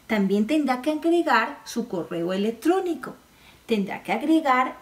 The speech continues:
el nombre completo del estudiante y tendrá que seleccionar el grado en que se encuentra el estudiante, seguido del número del estudiante, que es muy importante hacerlo. Ujú.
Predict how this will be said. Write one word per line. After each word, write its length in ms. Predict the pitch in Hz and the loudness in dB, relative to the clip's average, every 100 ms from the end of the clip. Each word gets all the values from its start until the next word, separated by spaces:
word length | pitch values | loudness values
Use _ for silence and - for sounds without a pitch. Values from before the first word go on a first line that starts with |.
| - | -4
el 240 | 220 208 | 2 2
nombre 360 | 208 233 254 320 | 2 2 0 0
completo 600 | 208 185 202 202 208 254 | -2 -4 -2 -4 0 -2
del 200 | 233 175 | 0 -2
estudiante 920 | 180 - 160 165 185 196 196 277 381 - - _ - - - | -4 -8 -8 -4 -2 -2 -2 -2 -6 -8 -20 _ -20 -20 -6
y 140 | 247 | -2
tendrá 400 | 262 254 254 349 | 0 2 2 2
que 140 | - 339 | -2 -4
seleccionar 960 | 311 208 202 - 180 190 208 226 - | -2 -2 -4 -4 -6 -2 0 -2 -4
el 260 | - 208 190 | -4 -4 -2
grado 580 | 220 254 277 320 349 - | -2 0 0 0 -2 -2
en 140 | 220 202 | -2 -2
que 160 | 202 | -2
se 140 | - 170 | -6 -8
encuentra 720 | 170 - 226 254 254 285 269 | -8 -2 2 2 0 -4 -4
el 160 | 208 190 | -6 -4
estudiante, 840 | 190 - 170 185 208 220 254 320 - - - - | -6 -10 -8 -4 -2 -2 -4 -6 -6 -20 -20 -10
seguido 760 | - 202 190 247 277 311 311 - | -4 -4 -2 -2 0 -2 -4 -4
del 280 | 202 196 | 0 2
número 440 | 196 233 247 240 220 | 4 4 4 2 0
del 140 | 190 | -4
estudiante, 720 | 180 - 190 208 214 214 196 - | -6 -8 -6 -2 -2 -4 -10 -6
que 100 | 190 | -4
es 160 | 190 | -4
muy 300 | 214 214 254 | -2 0 2
importante 640 | 233 202 185 - 185 175 170 | 0 -2 -6 -10 -12 -10 -10
hacerlo. 480 | 175 - 175 - - _ _ _ _ _ _ _ _ _ - | -10 -8 -10 -12 -20 _ _ _ _ _ _ _ _ _ -16
Ujú. 220 | 170 190 | -12 -12